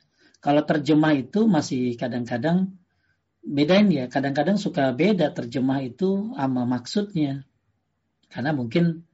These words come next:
terjemah ini hanya, kan gini, bahasa Arab itu kan, eh, bahasa yang luar biasa ya. Sehingga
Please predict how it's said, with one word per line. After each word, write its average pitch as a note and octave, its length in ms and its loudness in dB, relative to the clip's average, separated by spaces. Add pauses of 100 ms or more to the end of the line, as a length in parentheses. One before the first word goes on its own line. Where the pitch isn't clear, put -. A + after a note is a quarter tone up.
(540)
terjemah C3 480 -2
ini E3 240 2
hanya, B2 800 -2
kan F3+ 240 2
gini, D#3 160 -2
bahasa C#3 320 0
Arab C#3 240 -2
itu F3 160 -2
kan, G3+ 320 -2 (640)
eh, B2+ 640 -4
bahasa B2+ 400 0
yang B2 240 0
luar A#2+ 320 -2
biasa B2+ 480 0
ya. E3 160 -2 (480)
Sehingga D3 800 0